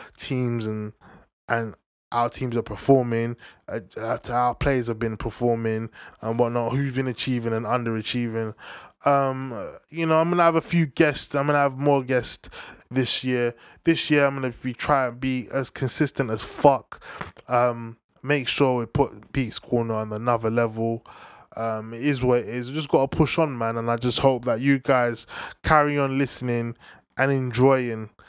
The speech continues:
uh, Beats Corner week in, week out. If you got any ideas, if you've got anything you want me to speak about, shout me, man. I'm, I'm at, on Twitter at Beats underscore corner. On Instagram, give me a little D M,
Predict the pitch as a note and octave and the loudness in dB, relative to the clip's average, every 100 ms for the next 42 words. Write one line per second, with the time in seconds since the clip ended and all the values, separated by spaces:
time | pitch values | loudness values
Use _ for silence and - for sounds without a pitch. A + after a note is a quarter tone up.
0 | - - _ _ C3 A#2+ A2+ G#2+ A2+ A#2+ | -20 -20 _ _ 2 4 0 -2 -8 -2
1 | C3+ A#2 - C3 B2 A2+ A2 G#2 - _ | -2 -2 0 2 2 2 0 -2 -10 _
2 | - C#3 B2 C3 B2 B2 A#2 - A#2+ G#2+ | 2 2 2 -2 0 0 -2 -2 -2 -2
3 | - - - D3+ F#3+ G3 F#3 F#3 F3 E3 | -8 -16 -12 -4 2 4 4 2 4 2
4 | D3+ D#3 D3+ C#3+ C3+ D#3 C#3+ D3 D3 D3+ | 2 0 0 -2 0 2 4 2 2 -2
5 | D#3 C#3 C#3+ B2+ C3 - - C#3+ C#3 B2+ | -2 2 2 0 -6 -12 -6 -4 -2 -2
6 | B2 B2 - - - - - - - G3 | -2 -4 -12 -18 -20 -20 -18 -2 4 6
7 | F#3+ C#3+ C3 C3 D3 C3 C#3 B2+ D3 C#3 | 4 -4 2 2 2 0 -2 2 2 0
8 | - - D3 C#3+ _ _ - C#3+ - D#3+ | -4 4 4 4 _ _ 0 2 2 2
9 | B2 C3 C#3+ B2 C3+ D3+ G#2+ - C#3+ B2+ | 2 2 2 0 -2 -2 -2 -4 -2 -2
10 | - A#2+ - C#3+ C3+ C3+ C3 - - - | 0 0 2 0 4 2 2 -4 -14 -14
11 | - D#3 D#3 D#3+ G3 F3+ D#3 C3+ C3 D3 | 0 4 4 2 0 2 4 2 2 0
12 | C#3+ C#3+ C3+ C#3 D3 D3 C#3+ D3 | 0 0 -2 0 2 4 2 -4